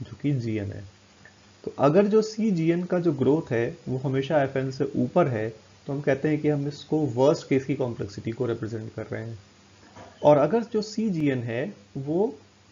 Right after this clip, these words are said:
एफ़एन के नीचे रहता है उसकी growth, तो हम कहेंगे कि ये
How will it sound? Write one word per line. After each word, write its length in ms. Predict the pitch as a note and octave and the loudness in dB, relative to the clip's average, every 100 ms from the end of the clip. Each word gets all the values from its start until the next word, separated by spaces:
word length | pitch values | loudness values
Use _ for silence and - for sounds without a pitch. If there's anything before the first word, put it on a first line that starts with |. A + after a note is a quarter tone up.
| _ - | _ 2
एफ़एन 300 | D3 G3+ G#3 | 2 2 -2
के 100 | F#3+ | -2
नीचे 320 | D#3 D#3+ G#3+ | -2 0 2
रहता 260 | F3 D3 | 2 2
है 60 | C3+ | 0
उसकी 240 | C3 - | 0 -6
growth, 240 | A#2 A2 D3+ - - _ - | -6 -4 -4 -8 -20 _ -6
तो 80 | D3 | -4
हम 120 | C#3+ | -4
कहेंगे 400 | D3 C3 A#2 C#3 | -4 -4 -2 -2
कि 680 | - - _ _ _ - C#3+ | -4 -14 _ _ _ -10 -6
ये 420 | B2+ C3 F#3+ D3 | -2 0 0 -2